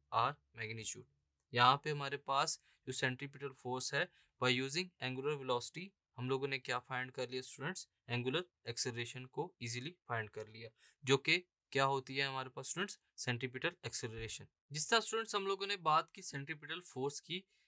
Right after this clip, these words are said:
इसी तरह हमारे पास एक और फोर्स भी होती है जिसका एक्शन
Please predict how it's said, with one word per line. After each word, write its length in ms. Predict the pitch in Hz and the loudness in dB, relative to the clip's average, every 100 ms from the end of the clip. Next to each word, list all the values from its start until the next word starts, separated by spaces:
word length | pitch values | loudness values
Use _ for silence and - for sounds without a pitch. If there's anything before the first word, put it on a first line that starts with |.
| _ | _
इसी 200 | 156 196 | -2 0
तरह 180 | 202 190 | 2 2
हमारे 340 | 185 160 147 165 165 | 2 0 0 0 -2
पास 240 | 170 - - | -4 -4 -4
एक 220 | 139 - | -4 -4
और 160 | 160 180 - | -4 -4 -6
फोर्स 280 | 139 143 - | -8 -6 -8
भी 60 | 135 | -8
होती 300 | 123 117 123 | -10 -10 -8
है 240 | 131 156 _ _ _ - | -4 -4 _ _ _ -4
जिसका 360 | 156 - 160 | -2 2 2
एक्शन 360 | 147 - 175 | 2 -4 -6